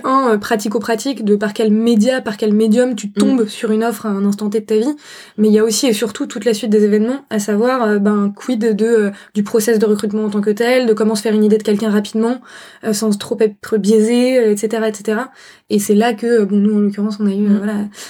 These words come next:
Speaker 1: Mais, euh, c'est là que c'est pas facile. Et que,
Speaker 2: Mm.
Speaker 1: et que, en fait, euh, il faut, je pense, des, des petits conseils concrets, quoi.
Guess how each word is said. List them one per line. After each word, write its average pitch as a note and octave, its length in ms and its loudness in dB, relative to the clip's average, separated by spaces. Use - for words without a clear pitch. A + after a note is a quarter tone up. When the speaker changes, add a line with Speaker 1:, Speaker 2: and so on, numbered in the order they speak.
Speaker 1:
Mais, G3+ 300 4
euh, F#3+ 800 -4
c'est G#3+ 100 0
là G#3 80 2
que G#3+ 60 -6
c'est A3+ 60 -4
pas G#3 100 2
facile. G#3 260 0
Et G#3 120 -2
que, G#3 120 -2
Speaker 2:
Mm. G3+ 300 2
Speaker 1:
et G3+ 140 2
que, G3+ 120 -6
en F#3+ 100 -4
fait, G#3 280 -2
euh, F#3+ 100 -2
il F#3 100 -2
faut, G#3+ 240 2
je G3+ 80 -4
pense, G3+ 200 0
des, F#3+ 180 -2
des F#3+ 100 -4
petits - 140 -14
conseils G3+ 260 -4
concrets, G3 240 -8
quoi. G3+ 140 -16